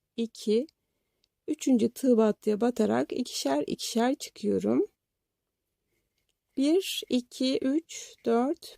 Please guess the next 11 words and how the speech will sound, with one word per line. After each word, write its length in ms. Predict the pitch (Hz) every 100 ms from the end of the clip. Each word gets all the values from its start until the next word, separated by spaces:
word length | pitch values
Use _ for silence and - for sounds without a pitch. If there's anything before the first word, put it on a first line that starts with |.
| -
beş, 640 | 233 277 370 - - - _ _ _
altı 420 | 220 233 233 - -
zincir. 680 | 262 269 277 311 403 - _ _ _ _ _ _ _ _ _ _ _
Trabzanın 480 | - 294 254 185 220
tepesini 500 | 220 285 226 - 214
kapadım. 560 | - 269 240 196 240 349 _ _ _ _ _ _ _ - _ _ _ _ _ _
Bir, 800 | 247 262 320 381 - - - - _ _ _ _ _ -
iki, 600 | 226 - - 226 262 359 _ _ _ _ _ _ _ _ _ -
üç, 720 | 214 269 - - - - - _ _ _ _ _ _ _ _ _
dört, 720 | 220 214 254 359 - - - _ _ _ _ _ _ _ _ _ -
beş, 600 | 220 269 370 - -